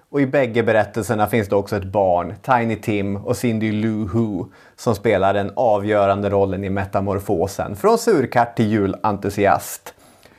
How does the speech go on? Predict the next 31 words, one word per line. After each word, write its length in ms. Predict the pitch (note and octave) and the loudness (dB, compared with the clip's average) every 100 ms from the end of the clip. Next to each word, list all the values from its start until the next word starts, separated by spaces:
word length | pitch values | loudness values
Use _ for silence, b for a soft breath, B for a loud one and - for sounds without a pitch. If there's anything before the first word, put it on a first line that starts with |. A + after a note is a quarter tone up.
| b b b b _ _ _ _ | b b b b _ _ _ _
Och 120 | E3+ | 0
då 80 | D#3+ | 2
tänker 300 | F3+ F3+ E3 | 2 0 2
jag 120 | A2+ | 0
så 60 | G#2+ | 2
här, 120 | F#2+ - | 0 0
Karl-Bertil 640 | D#3+ D3+ D#3 D3 D#3+ D3 | -2 0 0 -2 0 2
Jonssons 460 | D3 C#3+ D3 C3+ | 2 2 0 0
jul, 440 | D3 F3 F#2 F2 G#2+ - _ _ | 2 0 0 -4 -6 -10 _ _
kan 200 | - D#3 | -4 0
man 140 | D3 C#3+ | 0 0
säga 260 | D3+ C#3+ | 2 2
att 180 | C3+ - - | 0 -2 -2
även 400 | D3 C#3 C#3+ C#3+ | 0 2 0 0
den 340 | E3+ E3 D#3 | 0 0 -4
har 280 | A#2 A2+ A2+ | 0 0 0
drag 840 | A2+ A2 D#3 - F2 F#2+ A#2 A#2+ - b b b | -2 0 2 2 2 0 -4 -8 -12 b b b
av 260 | - A#2 G2+ | -4 -2 0
det 80 | F#2+ | 0
här? 420 | F#2+ - B3 - _ b b b b b b b _ _ _ _ | 0 2 0 -4 _ b b b b b b b _ _ _ _
För 100 | - | -4
det 40 | F#3+ | 0
finns 160 | A3 | 2
ju 60 | G#3 | 0
vissa 420 | G3 F#3+ - A#2+ | 0 0 0 -2
likheter 600 | A2 F#2+ A#2+ - - C3 | 0 -4 -2 -4 0 0
mellan 240 | C3+ A#2+ A2+ | 2 2 2
den 140 | G#2 | 2
och 100 | G#2 | 0
Dickens 360 | G#2 G2+ G#2+ - | -2 -2 -4 0
berättelse. 680 | G2+ G2+ - G2+ A2+ A2+ | 0 0 -2 -2 0 -2